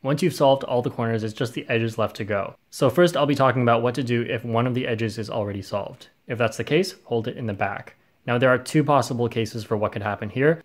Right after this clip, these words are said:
Now how I quickly tell the difference between these is, uh, which side of these two sides um, has the piece that needs to move to the opposite side. So this green one needs to move over to here. So that's how I recognize this case.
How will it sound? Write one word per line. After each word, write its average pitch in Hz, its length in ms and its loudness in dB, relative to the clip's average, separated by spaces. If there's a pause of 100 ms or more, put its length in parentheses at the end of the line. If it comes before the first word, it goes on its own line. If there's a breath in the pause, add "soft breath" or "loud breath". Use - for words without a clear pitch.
Now 113 180 -2
how 139 200 6
I 135 160 4
quickly 135 340 0
tell 123 160 0
the 123 80 2
difference 117 300 -2
between 135 320 -4
these 139 280 0
is, 113 340 -2
uh, 107 280 2
which 131 340 -2
side 123 380 0
of 110 320 -2
these 117 180 -4
two 143 140 -4
sides 170 400 0 (380 loud breath)
um, 110 140 -2
has 113 260 -2
the 117 140 0
piece 123 220 -2
that 117 120 -2
needs 113 240 -2
to 117 40 -2
move 113 260 0
to 120 100 -4
the 107 100 -2
opposite 107 400 -4
side. - 320 -10 (220 soft breath)
So - 160 -2 (400)
this 135 200 2
green 123 180 2
one 120 320 0
needs 113 220 -4
to 113 60 -4
move 107 200 0
over 104 180 0
to 101 140 -2
here. 104 160 -2 (180)
So - 180 -2 (440 loud breath)
that's 117 160 -4
how 123 80 2
I 113 60 4
recognize 107 440 -2
this 101 160 -10
case. - 340 -12